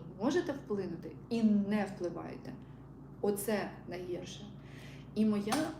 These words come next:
задача донести до вас те, що немає, а, нікого відповідального в цьому житті, крім вас. Е, нікого, ніде, ніколи, тому що вся відповідальність завжди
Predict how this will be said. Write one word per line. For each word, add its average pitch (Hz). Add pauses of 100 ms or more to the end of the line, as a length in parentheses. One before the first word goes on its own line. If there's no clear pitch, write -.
(100)
задача 196 (680)
донести 208
до 208
вас 180 (100)
те, 269 (760)
що 220
немає, 220 (640)
а, 196 (380)
нікого 233 (460)
відповідального 202 (160)
в -
цьому 190
житті, 240
крім 214 (100)
вас. 160 (1500)
Е, 190 (580)
нікого, 269 (120)
ніде, 202 (160)
ніколи, 233 (220)
тому 208
що 202
вся 233 (120)
відповідальність 190
завжди 175